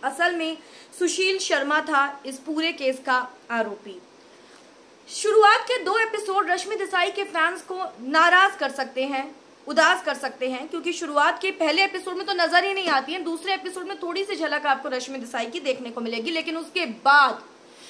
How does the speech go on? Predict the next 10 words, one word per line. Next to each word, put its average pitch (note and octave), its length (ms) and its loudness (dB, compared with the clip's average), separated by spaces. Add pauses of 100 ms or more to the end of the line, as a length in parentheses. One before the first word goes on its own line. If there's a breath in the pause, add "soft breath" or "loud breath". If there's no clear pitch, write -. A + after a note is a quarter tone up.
(140 loud breath)
Rashmi F#4 440 4
Desai D#4+ 480 4 (260)
छाई F#4 400 4
रहती B3+ 340 -4
हैं। G3 180 -12 (480 loud breath)
शानदार G4 720 8
acting। E4+ 320 0
Rashmi F4+ 240 -2
आपको G4+ 220 2
एक A4 400 0